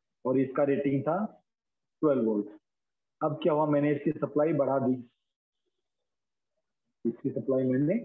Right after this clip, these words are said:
बढ़ा दी, अब ये मैंने कर दिया ट्वेल्व volt। ये रहेगा तो कितना, ट्वेल्व वॉट।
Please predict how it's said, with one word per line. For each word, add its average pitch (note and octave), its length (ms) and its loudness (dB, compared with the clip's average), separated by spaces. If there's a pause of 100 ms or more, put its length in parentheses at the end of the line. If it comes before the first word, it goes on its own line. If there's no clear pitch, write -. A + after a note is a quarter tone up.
(380)
बढ़ा B2+ 320 0
दी, B2+ 200 0 (600)
अब C3+ 160 0
ये D3 100 4
मैंने C#3+ 220 0
कर C#3+ 160 0
दिया D3+ 220 2 (540)
ट्वेल्व C3 260 2
volt। A#2 260 2 (640)
ये D3+ 160 4
रहेगा D3+ 340 2
तो F3 120 0
कितना, E3 340 0 (640)
ट्वेल्व D#3 400 2 (300)
वॉट। C#3+ 280 0